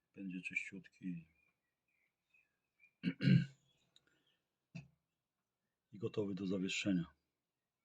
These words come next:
Jeszcze taki rzut jest jakimś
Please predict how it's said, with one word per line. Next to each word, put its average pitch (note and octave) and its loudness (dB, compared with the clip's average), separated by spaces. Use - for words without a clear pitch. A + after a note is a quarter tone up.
Jeszcze - -4
taki - -14
rzut F#2+ -8
jest B2+ -6
jakimś - -6